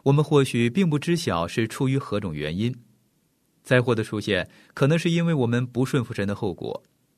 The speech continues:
也可能是因为他人犯罪的后果，但是也有可能是天然灾祸的后果。虽然我们不知道灾祸的原因，但是我们应该时刻警醒，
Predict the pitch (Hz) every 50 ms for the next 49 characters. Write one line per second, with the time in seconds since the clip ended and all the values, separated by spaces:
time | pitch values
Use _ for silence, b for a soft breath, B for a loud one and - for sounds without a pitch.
0 | _ _ _ _ _ 117 113 113 - 107 107 101 - 110 101 101 98 98 98 95
1 | - - 117 117 107 95 98 104 - - 139 127 117 120 - 196 156 101 80 -
2 | - 80 65 - 64 58 - - _ _ _ _ _ _ _ _ _ - 139 139
3 | 143 151 147 151 170 202 196 180 170 - - 101 101 113 117 - - 104 104 -
4 | - - - - 175 180 185 165 123 98 101 120 120 - 147 143 147 139 - 156
5 | 131 - 73 - - - - - - 53 53 - _ _ _ _ _ _ _ _
6 | _ _ _ _ _ _ _ _ _ _ _ _ _ _ - 107 98 95 92 92
7 | 95 98 107 - - - 107 107 110 107 113 120 117 131 117 - 117 110 101 101
8 | - - 107 107 - 110 98 87 82 78 80 80 82 92 110 120 131 127 - B
9 | B B B B B B 135 135 127 143 135 131 135 143 151 170 190 180 170 170
10 | 165 156 - - 127 120 - 113 101 - - 92 120 156 165 160 - 85 78 76